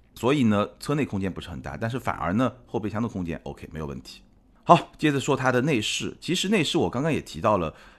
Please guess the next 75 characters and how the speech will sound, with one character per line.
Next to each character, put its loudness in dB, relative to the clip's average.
，C 0
T 2
四 -4
的 4
内 2
饰 -2
非 2
常 -2
像 -2
是 -6
一 -4
个 -2
C -6
T -2
五 -2
的 -4
等 0
比 -2
例 -2
的 -2
缩 -2
小 -4
的 -10
这 -8
么 -6
一 -8
个 -10
版 -12
本， -12
但 4
差 6
别 0
也 2
是 -4
有 -2
的。 -10
比 -8
如 0
说 0
C -6
T -4
五 0
用 -2
的 -2
是 -10
电 -4
子 -12
挡 -4
把， -6
它 -10
用 -4
的 -2
是 -12
机 -14
械 -6
挡 -8
把， -10
然 -4
后 -2
挡 0
把 4
边 0
上 0
C -6
T -4
五 -2
还 -6
有 0
一 -4
个 -4
触 -6
控 -4
的 0
旋 0
钮， -8